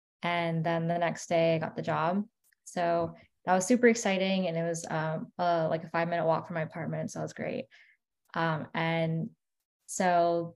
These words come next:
then he trained me on the job, and we did a dilation. We used the tono pen to get pressures. Um, we did O C Ts, and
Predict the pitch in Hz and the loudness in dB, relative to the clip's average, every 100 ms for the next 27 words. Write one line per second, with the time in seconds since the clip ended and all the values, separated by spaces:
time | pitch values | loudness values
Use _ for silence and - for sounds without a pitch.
0 | _ 202 196 196 208 190 190 170 190 202 | _ 4 4 4 2 2 2 2 2 4
1 | 180 165 170 175 190 _ _ _ _ _ | 4 4 4 2 -2 _ _ _ _ _
2 | _ _ - 190 185 170 170 170 170 165 | _ _ 0 4 4 4 2 -2 -4 -6
3 | - 185 180 170 165 165 160 160 165 - | -10 -8 -4 -2 0 0 0 -2 -6 -12
4 | - 202 185 185 180 180 180 - _ _ | -10 0 4 6 6 4 0 -4 _ _
5 | - 175 165 165 202 254 - 247 226 220 | -8 -4 0 2 2 2 4 6 8 8
6 | 220 226 - _ _ 175 165 170 170 190 | 8 6 2 _ _ -6 -4 -4 -6 0
7 | 208 208 202 190 185 185 175 170 165 165 | 2 2 0 -4 -2 -2 -4 -4 -2 -2
8 | 165 170 - _ _ - 175 165 165 - | -2 -6 -16 _ _ -2 0 2 0 -2
9 | - 240 240 226 208 196 202 202 - - | 2 2 2 2 2 2 0 -2 -10 -16
10 | _ _ _ _ - 180 165 160 160 160 | _ _ _ _ -6 -2 -2 -2 -6 -10
11 | 180 165 170 165 165 175 262 240 - 254 | -10 -4 -2 -2 -2 -4 -4 -6 0 4
12 | 247 247 233 233 - - _ _ _ _ | 6 4 4 -2 -12 -16 _ _ _ _
13 | _ _ - 185 180 175 170 170 | _ _ -6 -4 -2 -2 -2 -2